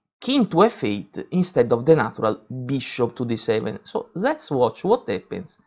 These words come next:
after bishop to D seven. After bishop to D seven, there is bishop captures on D seven, we check. The knight recaptures. Now rook to C one, short castle for black and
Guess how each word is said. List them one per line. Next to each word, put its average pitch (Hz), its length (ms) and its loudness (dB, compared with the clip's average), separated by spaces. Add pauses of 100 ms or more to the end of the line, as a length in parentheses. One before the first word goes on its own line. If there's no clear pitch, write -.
(360)
after 127 380 4
bishop 135 480 -2
to 131 60 -6
D 123 100 -4
seven. - 460 -6 (520)
After 135 360 2
bishop 196 380 0
to 208 60 2
D 202 120 2
seven, 269 440 2
there 135 120 2
is 107 180 -4
bishop 123 680 -2
captures 113 500 2
on 110 120 -6
D 104 80 -8
seven, 98 320 -4
we 85 140 -8
check. - 340 -6 (560)
The 139 120 6
knight 110 440 2
recaptures. 131 960 2 (200)
Now 175 380 4
rook 220 300 2
to 254 100 0
C 254 120 -2
one, 311 320 4 (420)
short 302 320 6
castle 208 300 4
for 294 200 2
black 113 460 -2 (100)
and 127 300 2